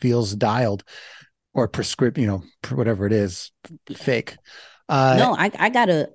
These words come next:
Speaker 2: I got a really good, and for your listeners, if you wanna
Speaker 1: Please.
Speaker 2: steal this, I'm probably gonna do this today or tomorrow. So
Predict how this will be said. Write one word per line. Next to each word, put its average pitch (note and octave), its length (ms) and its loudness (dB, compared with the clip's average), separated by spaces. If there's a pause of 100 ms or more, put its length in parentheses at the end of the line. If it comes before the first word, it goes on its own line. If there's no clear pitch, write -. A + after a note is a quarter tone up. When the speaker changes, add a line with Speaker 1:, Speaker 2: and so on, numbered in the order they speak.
Speaker 2:
I F#3 80 0
got G3 160 0
a D3 100 -2
really E3+ 380 -2
good, D#3 480 0 (120)
and C#3 360 -2 (400)
for E3 200 -2
your D3 160 4
listeners, C#3 380 0
if C3 140 -8
you D3 100 4
wanna C#3+ 220 2
Speaker 1:
Please. C3 160 2
Speaker 2:
steal C#3 240 -2
this, B2+ 420 -8 (100)
I'm D3+ 140 2
probably C#3 280 0
gonna C#3 180 4
do C#3 120 0
this B2+ 120 -2
today C#3 320 0
or B2 40 -2
tomorrow. B2 460 -4
So A#2 340 -8